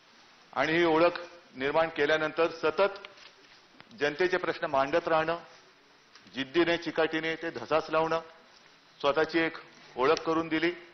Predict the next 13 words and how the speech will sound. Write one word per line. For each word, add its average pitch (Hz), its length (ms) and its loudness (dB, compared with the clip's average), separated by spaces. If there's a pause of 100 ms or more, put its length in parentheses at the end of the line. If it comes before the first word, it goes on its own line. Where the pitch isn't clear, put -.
(800)
समोर 170 260 4
बघितल्यानंतर 175 720 2
हा 170 80 6
माणूस 170 340 2 (880)
करारी, 165 440 4 (400)
कारण 147 140 -4
पैलवान 151 420 2
होतेच, 143 320 -2 (1700)
धिप्पाड 156 420 2 (1200)
आणि 139 160 -2
असं 160 580 2 (100)
कठोर 180 240 0
वाटायचा, 123 420 0